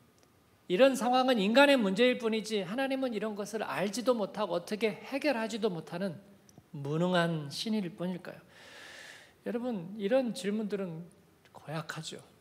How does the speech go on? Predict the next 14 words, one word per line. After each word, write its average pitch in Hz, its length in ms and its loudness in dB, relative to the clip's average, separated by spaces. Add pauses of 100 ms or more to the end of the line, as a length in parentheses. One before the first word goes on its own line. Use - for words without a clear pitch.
(640)
예. - 800 -18
이 208 40 -2
무신론적인 226 760 2
질문이라고 180 540 0
제가 160 480 -6
말하는 135 460 -4
것입니다. - 400 -10 (3750)
두 160 80 -4
번째 151 260 -2
제목은 139 600 -8
그래서 156 340 -6
죄의 165 580 0
부비 156 300 -4
트랩입니다. - 840 -10